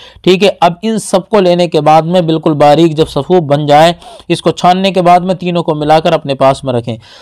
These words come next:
और आपको शहद की मदद से मिलाकर गोलियां तैयार कर दी हैं। शहद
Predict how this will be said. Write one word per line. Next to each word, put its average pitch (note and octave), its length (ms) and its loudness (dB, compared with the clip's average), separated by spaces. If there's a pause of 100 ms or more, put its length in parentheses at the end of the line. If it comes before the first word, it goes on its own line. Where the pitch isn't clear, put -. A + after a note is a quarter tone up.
(180)
और F3 260 0
आपको F3 420 0
शहद F3 460 -2
की G3+ 240 -2
मदद D3+ 240 -2
से F#3+ 340 -4
मिलाकर D3+ 540 0
गोलियां D#3 460 0
तैयार C3+ 380 -2
कर B2 160 -4
दी A#2 140 -10
हैं। A2+ 60 -12
शहद D#3 360 0